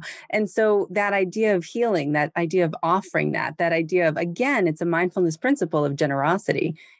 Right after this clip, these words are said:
is a really, um, that you have a generous spirit and a generous heart. And you said the music comes from the heart and comes through you,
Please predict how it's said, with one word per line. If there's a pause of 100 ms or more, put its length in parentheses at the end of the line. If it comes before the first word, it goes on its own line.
(100)
is
a
really, (360)
um,
that
you
have
a
generous
spirit
and
a
generous
heart.
And
you
said
the
music
comes
from
the
heart (320)
and
comes
through
you,